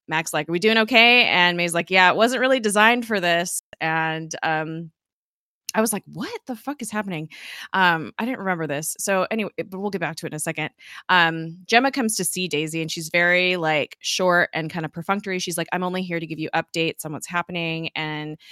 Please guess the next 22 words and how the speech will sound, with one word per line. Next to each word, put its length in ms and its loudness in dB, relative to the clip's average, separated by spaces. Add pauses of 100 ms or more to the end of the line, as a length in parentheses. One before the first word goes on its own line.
(560)
Daisy's 240 -12
like, 140 -14
"Why 80 -12
do 80 -8
they 140 -4
always 200 -2
send 260 -4
you?" 440 -6 (100)
Um, 480 -4
"It's 160 -14
because 400 -8
you're 220 0
the 140 -8
only 200 -4
one 300 -6
I 80 -8
didn't 200 -12
hurt 200 -12 (340)
personally." 720 -10
And 160 -12
she's, 300 -12
like, 280 -6